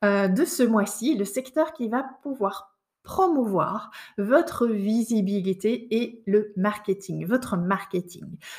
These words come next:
Donc, allez vous installer dans ce secteur pour augmenter votre visibilité sur les réseaux sociaux, pour rédiger,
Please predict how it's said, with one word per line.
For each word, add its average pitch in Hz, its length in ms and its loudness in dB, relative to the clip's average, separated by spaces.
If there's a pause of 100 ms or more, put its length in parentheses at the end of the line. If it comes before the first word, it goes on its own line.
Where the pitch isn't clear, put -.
(140)
Donc, 233 320 2 (340)
allez 311 300 2
vous 262 200 -2
installer 196 460 0
dans 208 240 -4
ce - 160 -4
secteur 196 680 -4 (440)
pour 233 340 0
augmenter 254 840 4
votre 311 340 0
visibilité 185 800 0
sur 285 240 -4
les 311 160 0
réseaux 254 320 0
sociaux, - 420 -10
pour 185 220 -16
rédiger, 262 800 0